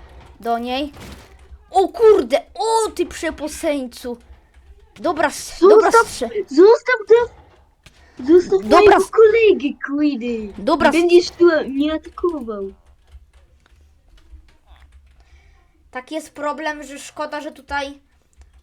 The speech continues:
Speaker 1: Co ty zrobiłeś?
Speaker 2: Ej, walnąłem village'a jajkiem i kurczak z niego wyleciał.
Speaker 1: I c-, co to jest za ten? Uuu... Za siedem smaragdów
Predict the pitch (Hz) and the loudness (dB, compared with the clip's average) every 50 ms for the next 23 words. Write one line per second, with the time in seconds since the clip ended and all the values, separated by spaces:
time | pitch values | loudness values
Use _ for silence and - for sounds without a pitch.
0 | _ _ _ _ _ _ _ _ _ _ _ _ _ 226 214 _ _ _ _ _ | _ _ _ _ _ _ _ _ _ _ _ _ _ -20 -20 _ _ _ _ _
1 | _ _ _ _ _ _ _ _ _ _ _ _ _ _ _ _ _ _ _ _ | _ _ _ _ _ _ _ _ _ _ _ _ _ _ _ _ _ _ _ _
2 | _ - - 330 - - 440 392 349 349 320 233 233 240 240 220 220 233 - - | _ -20 -20 -20 -18 -16 -14 -12 -10 -10 -10 -12 -12 -12 -10 -8 -10 -10 -12 -16
3 | - - - - - 247 294 311 311 339 440 - - - - - 254 294 320 330 | -20 -20 -20 -8 -2 0 2 4 4 2 2 0 -2 -6 -14 -6 0 2 2 2
4 | 339 349 359 349 339 349 339 339 311 339 349 339 330 302 349 349 339 339 339 370 | 2 2 0 2 2 2 0 0 0 0 2 2 2 2 0 0 2 2 2 2
5 | 349 370 339 302 311 339 349 - 359 359 359 339 330 311 - - 339 320 294 294 | 2 4 4 2 2 0 -2 -2 -4 -4 -4 -6 -6 -8 -6 -4 -4 -2 -4 -4
6 | - 294 262 254 240 233 254 269 262 254 254 294 277 262 277 262 269 262 254 247 | -4 -4 -4 -4 -6 -12 -12 -10 -10 -8 -6 -6 -8 -6 -8 -6 -2 -2 -2 -2
7 | 247 - - 285 247 269 262 - _ _ _ _ _ _ _ _ _ _ _ _ | -4 -4 0 0 0 0 -2 -10 _ _ _ _ _ _ _ _ _ _ _ _
8 | _ _ _ - - - 107 175 143 _ _ - - - - 208 202 190 - 208 | _ _ _ -20 -20 -20 _ _ _ _ _ -20 -20 -20 -20 -20 -20 -20 -20 -20
9 | - - - 254 247 247 226 214 208 190 - 202 190 196 - - - 208 185 190 | -18 -14 -12 -12 -10 -10 -10 -12 -12 -12 -12 -12 -12 -14 -16 -18 -18 -18 -18 -18
10 | 190 _ _ _ _ _ _ _ _ _ _ _ _ _ _ _ _ _ _ - | -20 _ _ _ _ _ _ _ _ _ _ _ _ _ _ _ _ _ _ -16
11 | - 190 226 262 285 285 277 262 240 220 214 202 190 - _ _ _ _ _ _ | -14 -12 -10 -10 -10 -10 -10 -10 -10 -10 -12 -14 -16 -20 _ _ _ _ _ _
12 | _ _ _ _ 180 127 _ _ _ _ _ _ _ _ _ _ _ _ _ - | _ _ _ _ _ _ _ _ _ _ _ _ _ _ _ _ _ _ _ -20
13 | 208 208 247 277 269 269 - - 311 285 302 294 285 294 - 285 285 294 302 294 | -14 -8 -6 -4 -4 -4 -6 -6 -6 -4 -4 -6 -8 -10 -10 -6 -4 -2 -4 -4
14 | 254 254 277 | -6 -8 -8